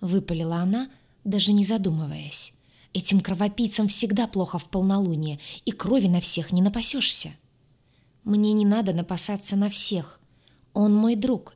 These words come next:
и ему достаточно пары глотков», возразила Интента. «Ага, а после второго глотка он, конечно, остановится, вежливо поблагодарит за угощение и шаркнет ножкой»,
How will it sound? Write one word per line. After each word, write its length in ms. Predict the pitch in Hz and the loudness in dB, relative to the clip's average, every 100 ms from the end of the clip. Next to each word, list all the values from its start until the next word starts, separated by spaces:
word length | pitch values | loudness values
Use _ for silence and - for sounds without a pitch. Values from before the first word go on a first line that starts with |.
| - | -4
и 80 | 185 | -2
ему 320 | 175 175 226 | 2 0 0
достаточно 640 | 202 - 165 156 - 190 | 0 -2 -6 -8 -6 -6
пары 260 | - 180 180 | -6 -6 -4
глотков», 480 | 190 202 - 208 - - _ _ _ _ - | -4 -6 -8 -12 -12 -18 _ _ _ _ -8
возразила 640 | 196 160 160 143 165 170 - | -4 -4 -4 -6 -6 -8 -6
Интента. 640 | 175 170 151 143 135 147 - _ _ - | -6 -6 -8 -10 -12 -16 -18 _ _ -4
«Ага, 520 | 247 233 170 180 220 - - | 0 0 0 -2 -4 -8 -12
а 100 | 220 | -6
после 260 | 220 220 226 | -4 -2 -2
второго 400 | 220 226 220 190 | -2 0 0 0
глотка 520 | 180 185 - 269 294 | 0 -4 -6 -6 -2
он, 180 | 202 208 | 2 2
конечно, 460 | 202 196 175 - 180 | 2 2 2 0 -4
остановится, 800 | 147 - 143 123 190 302 - 381 381 - - | -4 -6 -6 -6 -4 -2 0 0 -4 -10 -2
вежливо 600 | 226 240 175 190 170 170 - | 2 2 2 0 -2 -6 -6
поблагодарит 680 | 226 185 214 185 175 180 165 | -2 0 2 0 0 -2 -2
за 140 | 147 | -4
угощение 680 | 165 160 160 - 302 339 339 | -6 -4 0 0 0 -4 -8
и 140 | - | -6
шаркнет 580 | 156 - 202 - 202 202 | -4 -4 -6 -6 -6 -4
ножкой», 540 | 165 - - - 160 | -6 -6 -6 -8 -16